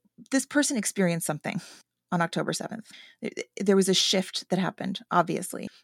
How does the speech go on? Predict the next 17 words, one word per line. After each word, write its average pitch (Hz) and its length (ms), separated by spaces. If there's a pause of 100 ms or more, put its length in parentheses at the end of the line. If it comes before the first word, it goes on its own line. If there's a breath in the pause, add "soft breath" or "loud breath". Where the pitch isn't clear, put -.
(120)
And, 202 180
and 196 120
the 202 60
shift 277 300
was 302 120
so 202 120
strong 190 800 (280 loud breath)
that 185 160
the 185 60
person 180 640 (240 soft breath)
wanted 196 400
to - 120 (140)
email 175 680 (100)
the 190 120
rabbi 196 340
about - 260
it. - 160